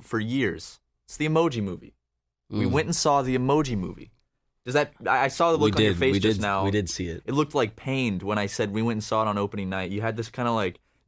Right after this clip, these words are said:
Speaker 1: dead look on your face.
Speaker 2: 'Cause if I'm being honest, like, I remember a lot from the movie, but nothing, like, stuck. Like, I'm, it's like, it's all just, like, a, just a flash.
Speaker 1: Yeah.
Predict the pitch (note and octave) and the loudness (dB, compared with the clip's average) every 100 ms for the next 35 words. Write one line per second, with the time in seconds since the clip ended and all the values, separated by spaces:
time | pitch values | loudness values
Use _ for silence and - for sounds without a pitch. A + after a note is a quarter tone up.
0 | E3+ A#2 A#2 G#2+ A2 A2 G2+ F2 F#2 E2+ | 0 2 2 2 0 0 -4 -6 -6 -2
1 | E3+ D#3 D3+ D3 B2 C3 F3+ D#3 G2+ A2+ | 0 0 2 2 4 4 4 4 4 4
2 | A#2 G2 - G2+ E2+ B2+ D#3+ B2 A2 C3+ | 2 0 0 0 2 2 4 4 4 4
3 | C3 B2 B2 - C3 A2+ G2+ G2+ A2+ D3+ | 4 4 2 0 2 2 2 2 2 0
4 | A2 - G2+ G2+ A2 C#3+ B2 G#2 F2+ - | 0 0 0 0 0 -2 0 0 -2 -4
5 | - - G#2 D#2+ - F#2 G#2 G#2+ A2 G2 | -4 0 -2 -2 -8 -4 -2 -2 -2 -4
6 | - G2+ F#2+ - - - G#2 - G#2 G#2+ | 0 0 0 -6 -20 -14 -10 -2 0 2
7 | G#2 G2+ G#2 F#2+ F2+ F2 F2 F#2 - F2+ | 0 0 0 2 0 0 -4 -6 -6 -6
8 | - - F2 E2 D#2 - - _ _ C3 | -4 0 2 2 -2 -10 -12 _ _ -2
9 | B2+ | -2